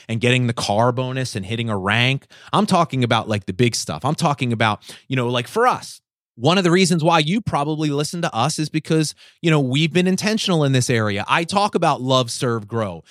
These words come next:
They are the three core values that drive this thing we call the legacy leader movement. I talk a lot about my faith being an important to me and being, having my work honor God and having that be a, a, you know, the central part of everything I do.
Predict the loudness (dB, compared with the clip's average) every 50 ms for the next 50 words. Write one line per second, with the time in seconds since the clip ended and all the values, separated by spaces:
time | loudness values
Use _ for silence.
0 | -20 -20 -4 0 2 2 4 4 4 4 4 2 0 -2 -4 -4 -2 0 0 0
1 | 0 -2 -2 -2 -2 0 0 0 2 2 2 0 0 -2 -2 -4 -8 -6 -4 -2
2 | 0 2 2 0 0 -2 -4 -4 -4 -2 -2 -2 0 0 -2 -2 0 0 -2 0
3 | -2 -4 -4 -4 -4 -4 -4 -6 -6 -6 -6 -4 -4 -4 -4 -4 -4 -4 -4 -4
4 | -6 -8 -10 -12 -14 _ -18 -18 -6 -2 0 2 2 2 2 2 2 2 2 2
5 | 2 2 4 4 4 2 2 2 2 2 2 2 0 0 0 0 0 -2 -4 0
6 | 0 0 0 0 -4 -8 -10 -6 0 2 2 4 4 2 2 0 0 -2 0 0
7 | 2 2 2 0 0 -2 -2 0 0 0 0 0 -2 -4 -6 -12 -18 -8 _ 2
8 | 4 4 4 4 0 -2 -2 -2 -2 0 0 0 2 2 2 2 2 2 4 2
9 | 2 2 -2 -4 -4 -2 -2 -2 -4 -2 0 0 0 2 2 0 0 -2 -2 -2
10 | -2 -2 -2 -2 -2 -4 -4 -2 -2 -2 -2 -2 -4 -6 -8 -8 -6 -4 -4 -4
11 | -4 -4 -4 -4 -2 -2 -2 -2 -2 -2 -4 0 2 2 2 2 2 -2 -4 -6
12 | -6 -6 -6 -6 -6 -6 -6 -8 -8 -10 -12 -12 -14 -14